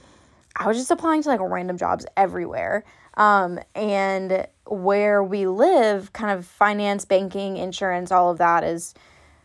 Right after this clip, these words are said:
a major industry. So that was most of what I was applying for, even though I really couldn't give two shits about insurance, um, or at least couldn't at the time. <laughs> But yeah, I ended up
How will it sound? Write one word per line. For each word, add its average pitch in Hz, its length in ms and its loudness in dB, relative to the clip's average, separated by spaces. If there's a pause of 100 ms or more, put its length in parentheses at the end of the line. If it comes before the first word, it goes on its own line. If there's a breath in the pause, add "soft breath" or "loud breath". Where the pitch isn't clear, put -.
(280 soft breath)
a 208 120 -4
major 254 600 4
industry. 202 600 0
So 190 300 4
that 185 140 6
was 190 140 0
most 196 420 -2
of 208 80 0
what 185 180 2
I 180 80 2
was 185 140 -2
applying 170 360 -4
for, 175 240 -4
even 175 200 -6
though 175 160 -4
I 170 180 -4 (1000)
really 180 260 -2
couldn't 180 200 -8
give 170 180 -8
two - 140 -8
shits 175 240 -6
about 165 160 -2
insurance, 170 720 -6
um, 180 280 -2
or 185 40 -2
at 185 60 0
least 190 220 -4
couldn't 208 240 0
at 196 100 2
the 202 80 -4
time. 185 640 -2
<laughs> 233 540 -4 (720 loud breath)
But 202 100 0
yeah, 226 140 4
I 208 80 2
ended 196 200 -2
up 202 140 0